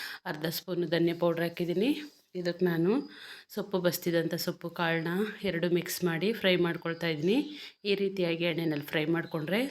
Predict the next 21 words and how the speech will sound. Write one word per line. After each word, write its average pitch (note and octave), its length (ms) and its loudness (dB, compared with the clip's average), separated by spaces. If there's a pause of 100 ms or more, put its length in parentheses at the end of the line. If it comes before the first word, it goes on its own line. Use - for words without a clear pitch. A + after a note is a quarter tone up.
(120)
ಸೊಪ್ಪು F#3+ 240 -2
ರುಚಿಯಾಗಿ E3+ 520 0
ಬರುತ್ತೆ. E3 380 -2 (600)
ಮತ್ತೊಂದು F3+ 300 4
ಸೈಡಲ್ಲಿ F3 380 2
ನಾನು E3+ 260 6 (180)
ಮುದ್ದೆಗೂ F3 380 6
ಕೂಡ F3 220 -4
ಇಟ್ಟಿದ್ದಾಗಿದೆ. D#3+ 800 -2 (160)
ಮುದ್ದೆ F#3+ 260 2
ಕುದೀತಾ F3 380 0
ಬಂದಿದೆ, E3 420 0
ಹಿಟ್ಟು E3 200 -6
ಹಾಕಿದ್ದೀನಿ. F3 500 2 (1000)
ಬೇಯಲಿ G3 300 6
ಅಂತ F3 160 2
ಕೂಡ F3 220 0
ಬಿಟ್ಟಿದ್ದೀನಿ D#3+ 500 2
ನಾನು D#3+ 180 2
ಇದಕ್ಕೆ. D#3+ 400 -4 (680)
ಬೆಂದಿದೆ. E3+ 520 2